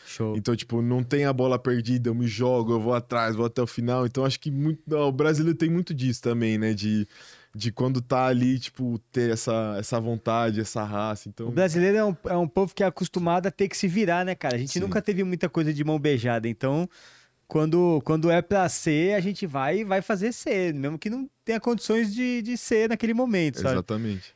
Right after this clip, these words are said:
Speaker 1: E eu vi que o, que o, que o, a chave de vocês, inclusive,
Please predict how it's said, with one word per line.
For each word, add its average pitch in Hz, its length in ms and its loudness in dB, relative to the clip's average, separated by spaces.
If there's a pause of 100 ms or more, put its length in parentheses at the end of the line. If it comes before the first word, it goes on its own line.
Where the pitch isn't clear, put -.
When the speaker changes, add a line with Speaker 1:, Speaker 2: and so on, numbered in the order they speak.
Speaker 1:
E 175 60 4
eu 180 100 8
vi 185 120 2
que 240 120 0
o, 226 160 2
que - 140 -2
o, 190 100 0 (160)
que - 140 0
o, 175 500 4
a 151 80 2
chave 165 280 0
de 160 80 0
vocês, 165 760 2
inclusive, 147 640 0